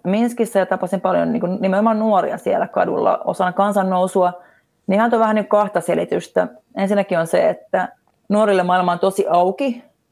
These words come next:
koska on some ja periaatteessa yhteys kaikkialle maailmaan, ja he on tosi aktiivisia nimenomaan Telegramissa ja muualla, ja nimenomaan sitä kautta on osattu järjestäytyä uudella tavalla ja nimenomaan koordinoida tätä niinku kansan,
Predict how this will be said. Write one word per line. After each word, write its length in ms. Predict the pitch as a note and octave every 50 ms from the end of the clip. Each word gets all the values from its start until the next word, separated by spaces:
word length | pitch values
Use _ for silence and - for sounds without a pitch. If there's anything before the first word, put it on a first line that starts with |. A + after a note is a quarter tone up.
| _ _ -
koska 340 | F#3 F3 E3+ - - D3+
on 120 | D3+ E3+ E3
some 500 | - - F#3+ G#3 A3+ A#3+ B3 B3+ A#3 A#3+ - _ _ - - -
ja 200 | - - D#3 D#3 -
periaatteessa 520 | - E3+ - - - - E3 - - G3
yhteys 420 | - E3+ F#3+ F#3+ - - F3+ E3+ -
kaikkialle 420 | - F3 F3+ - - F#3+ F3+ F3
maailmaan, 640 | F3+ F#3+ G#3 A3+ A3+ A3 G#3+ G3+ F#3+ F#3 F3+ F3+ - _ _ _ _ _ _ _ -
ja 140 | E3 E3
he 80 | E3 E3+
on 120 | E3 E3+
tosi 200 | E3+ E3+ E3 E3
aktiivisia 520 | - - - - - - - E3+ - - E3
nimenomaan 320 | E3+ E3 D#3+ G3+ A3+ A#3
Telegramissa 640 | A#3 A3 G#3 G3 G3 G3 F#3 F3 F3 F3 - - E3+
ja 80 | E3+
muualla, 360 | F3+ F3+ F3+ F3 F3+ F#3 E3+
ja 140 | E3+ F3+ F3+ - - _ _ -
nimenomaan 380 | F#3+ F#3+ G3+ G3+ G3 F#3 F#3
sitä 160 | - - G3+
kautta 420 | F#3+ - E3 E3+ - - - F2+ F2+ - - _ _ _ _ _ _ _ _ _
on 140 | - F#3+ G3
osattu 260 | G3 G3 G3 F#3+ F#3
järjestäytyä 880 | F3+ F#3 F3+ F#3 F#3 F3 E3 D#3+ - - - D#3+ - - F#3 F3+ F#3 - -
uudella 320 | - F#3 F3 F3+ E3+ - -
tavalla 500 | - F3 F3 F3 F3 E3+ - E3+ F3+ F3+ _ _ _ _ _ _ _ -
ja 60 | D#3+
nimenomaan 360 | E3 E3 E3+ F3 F3 E3+ E3 - -
koordinoida 460 | F#3+ G3 F#3 F3+ F3 E3+ D#3+ E3 E3
tätä 280 | - - - - -
niinku 320 | - F3 - - - F#3+ F#3+ -
kansan, 440 | - D#3+ D#3+ F3+ - F#3 F#3+ E3+